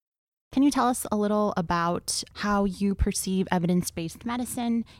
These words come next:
and how it's different from E B H C and E B P? And we can start off by what these acronyms all actually mean.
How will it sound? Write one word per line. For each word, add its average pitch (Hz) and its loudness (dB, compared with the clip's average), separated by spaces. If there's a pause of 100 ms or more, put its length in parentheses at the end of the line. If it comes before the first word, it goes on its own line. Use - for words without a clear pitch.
(100)
and 185 -2
how 190 -4
it's - -8
different 190 -4
from 160 0 (240)
E 196 -2
B 190 0
H 175 -2
C 185 0
and 165 2
E 185 -4
B 180 -2
P? 226 -4
And 180 0
we 175 -2
can 180 -2
start 247 0
off 170 2
by 160 0
what 170 -2
these 180 -6
acronyms 151 -4
all 160 -4
actually - -6
mean. - -6